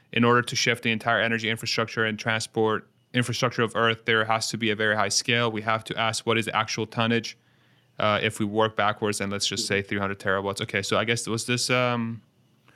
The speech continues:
that's what Master Plan Three is all, all about. How do you get enough scale to, uh, actually shift the entire energy infrastructure of Earth?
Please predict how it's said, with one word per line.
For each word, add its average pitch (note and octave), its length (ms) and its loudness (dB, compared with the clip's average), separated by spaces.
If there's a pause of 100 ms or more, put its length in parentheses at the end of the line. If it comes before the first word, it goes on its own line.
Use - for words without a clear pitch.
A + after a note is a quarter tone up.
(380)
that's B2+ 260 4
what C3+ 140 4
Master C3 240 0
Plan A#2+ 200 0
Three A#2+ 160 2
is A2 80 -2
all, A2 260 6
all A2+ 160 -2
about. A2 460 2
How C3 160 2
do B2 80 4
you B2 80 6
get A#2+ 220 2
enough A#2 200 0
scale A#2 320 2
to, - 140 -2
uh, E2 160 -2
actually A#2+ 380 -2
shift - 300 -2
the A2+ 60 0
entire G#2+ 320 0
energy G#2 340 -4
infrastructure G2+ 580 -6
of - 140 -8
Earth? - 380 -6